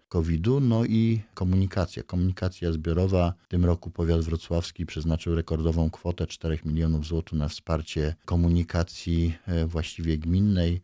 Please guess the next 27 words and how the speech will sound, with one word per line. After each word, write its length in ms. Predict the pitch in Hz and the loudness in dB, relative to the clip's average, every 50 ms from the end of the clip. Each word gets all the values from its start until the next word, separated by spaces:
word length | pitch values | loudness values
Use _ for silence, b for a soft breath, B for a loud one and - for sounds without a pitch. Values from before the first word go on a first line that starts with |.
| _ _ - | _ _ -6
ale 220 | - 92 92 90 | -2 0 2 4
myślę, 260 | 90 85 - - 90 | 2 2 0 0 -2
że 120 | 82 87 85 | 0 2 2
nowa 260 | 87 85 82 82 80 | 2 2 2 2 2
rada 260 | 80 80 80 87 80 | 2 0 0 0 0
będzie 280 | 78 82 78 78 73 76 | 0 0 0 0 -2 -4
się 140 | - - | -8 -10
tym 180 | - - 82 76 | -10 -8 -6 -4
zajmowała 560 | 73 78 78 80 78 76 80 90 95 92 82 | -2 0 0 0 0 0 0 0 2 2 0
i 40 | 80 | 0
będzie 240 | 78 82 80 78 82 | 0 0 -2 -2 -4
przygotowywała 720 | - - - 82 76 - 80 73 76 76 78 80 76 73 | -8 -12 -12 -12 -10 -8 -8 -6 -6 -4 -2 -2 -2 -2
program 560 | - - 78 80 80 80 80 76 76 78 80 - b | -4 -4 -4 -4 -2 -2 -2 0 0 -2 -2 -4 b
podziału 400 | b 85 80 78 - 78 82 82 | b -6 -4 -2 0 0 0 0
tych 180 | 80 - 92 87 | -2 -4 -8 -8
środków. 440 | - - 82 82 - - 85 82 78 - _ - | -6 -4 -6 -6 -6 -6 -6 -6 -6 -8 _ -12
W 120 | - 82 | -6 -4
ubiegłym 420 | 85 78 80 90 98 107 101 95 90 | -4 -2 0 0 0 2 2 2 2
roku 340 | 82 85 - - - 85 - | 2 0 -2 -4 -6 -6 -4
i 120 | - 85 | -4 -4
dwa 180 | 80 80 85 82 | -4 0 0 2
lata 260 | 82 80 - - 80 | 2 0 0 -4 -6
temu 260 | - 85 82 85 82 | -4 -2 0 2 2
na 140 | 82 80 82 | 2 0 -2
komunikację 580 | - - 82 82 80 - - 82 82 - 82 | -2 0 0 0 0 0 -2 -4 -4 -4 -4
zbiorową 380 | 80 82 85 82 82 85 82 82 | -4 -2 -2 0 0 0 2 2
mieliśmy 440 | 85 85 85 82 - - 87 85 | 2 2 0 -2 -2 -2 -2 -2